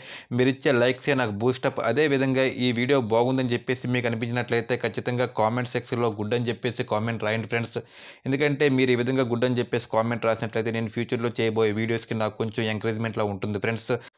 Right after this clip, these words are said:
ఫ్రెండ్స్, అయితే ఈరోజు మనం డిస్కస్ చేయబోయే టాపిక్ ఏమిటంటే సమ్మర్‌లోనే హండ్రెడ్ పర్సెంటేజ్ సక్సెస్ అయ్యే బిజినెస్ ఐడియాలో ఏదైనా ఒక మంచి బిజినెస్ ఐడియా ఏదైనా ఉందంటే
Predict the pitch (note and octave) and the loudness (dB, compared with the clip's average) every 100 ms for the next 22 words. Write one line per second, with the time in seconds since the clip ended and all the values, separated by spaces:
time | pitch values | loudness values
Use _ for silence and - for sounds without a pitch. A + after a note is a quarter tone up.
0 | _ _ _ _ D3+ F3 - C#3 D3 D3 | _ _ _ _ -2 -2 0 2 2 4
1 | E3 F3 B2+ C3+ D#3+ D#3 D3+ C3+ - C#3+ | 4 4 2 2 4 2 2 0 0 -4
2 | - C3+ B2+ B2+ B2 A#2+ A2+ A#2+ - A#2 | 0 0 4 4 4 2 2 -2 0 0
3 | A2 A2+ G#2+ C3+ C#3 A#2+ A#2+ C#3+ C3 B2 | 2 0 2 0 2 0 2 2 4 4
4 | C#3 - A2+ B2 C3 - B2 - B2 A#2+ | 0 0 0 0 -2 -2 -4 -2 -2 -2
5 | - A2 B2 A#2 A#2+ A2+ G2 G#2 A2+ A2 | -2 -2 -4 0 2 2 0 -2 -2 0
6 | A2 G#2 G#2 G2+ B2 A#2 B2 C3+ B2 A2 | 0 2 0 2 2 2 0 0 0 -2
7 | G#2 B2 B2+ C#3 A2+ A2+ A2+ A#2+ G#2+ G#2+ | -2 -4 -2 -2 -2 -2 -2 -2 0 0
8 | A2 G2+ G#2 G#2 F#2+ | 0 -2 -2 -2 0